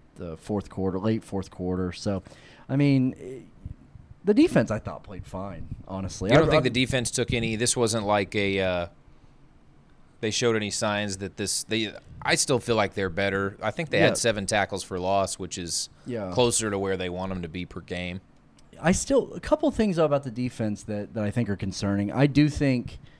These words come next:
Speaker 1: sometimes tackling seems like a problem. I think Buki has a real problem tackling. I think that seems to be a recurring problem for him. He gets bounced off of pretty easily. And then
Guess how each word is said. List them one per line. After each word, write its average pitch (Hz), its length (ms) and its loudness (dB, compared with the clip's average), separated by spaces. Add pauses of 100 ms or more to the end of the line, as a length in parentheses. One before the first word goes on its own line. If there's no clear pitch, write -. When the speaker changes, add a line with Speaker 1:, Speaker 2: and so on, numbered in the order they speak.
(460)
Speaker 1:
sometimes 156 640 2
tackling 107 500 -2
seems 92 220 -6
like 85 140 -8
a 90 60 -14
problem. 82 460 -6
I 135 100 -2
think 151 280 0
Buki 104 420 -4
has 92 160 -4
a 85 60 -6
real 80 180 -6
problem 71 600 -10 (200)
tackling. 76 500 -6
I 117 100 -2
think 127 260 -4
that 107 320 -4 (340)
seems 143 400 0
to 135 80 -2
be 113 160 0
a 104 80 -2
recurring 101 440 -4
problem 95 360 -4
for 98 160 -8
him. 95 380 -4 (260)
He 135 160 -4
gets 127 200 -2
bounced 101 440 -4
off 95 220 -4
of 98 160 -6
pretty 95 200 -8
easily. 92 520 -8
And 131 180 0
then 202 220 4